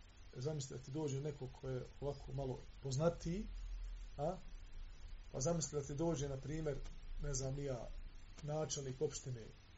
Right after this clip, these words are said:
čuje da si bolestan, jer si u njegovoj opštini tu, pa dođe ti u zijaret sa, sa svoja dva, onaj, pomoćnika, ili ministar neki, ili predsjednik države. E, zamislite sada,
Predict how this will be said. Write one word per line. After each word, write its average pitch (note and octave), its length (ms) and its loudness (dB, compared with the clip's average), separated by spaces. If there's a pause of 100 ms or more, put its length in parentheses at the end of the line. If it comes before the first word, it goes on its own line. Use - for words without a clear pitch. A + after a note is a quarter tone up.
čuje C#3 260 0
da B2 100 2
si - 140 -2
bolestan, B2+ 460 0
jer A2 100 -6
si - 140 -4
u - 20 -4
njegovoj C3 320 4
opštini C3 340 -2
tu, C#3 200 -2
pa C3 80 -2
dođe B2+ 340 2
ti B2+ 260 -10
u C3 60 -4
zijaret B2+ 440 2
sa, B2 180 -6
sa - 160 -4
svoja C3 260 0
dva, B2 240 2 (100)
onaj, A2 300 -6 (300)
pomoćnika, B2+ 580 -2 (260)
ili B2+ 140 0
ministar C3 420 0
neki, B2 280 -6
ili A2 80 -10
predsjednik B2 460 -2
države. G#2+ 260 -6 (1200)
E, B2+ 100 0
zamislite C3 420 -2
sada, B2+ 420 -2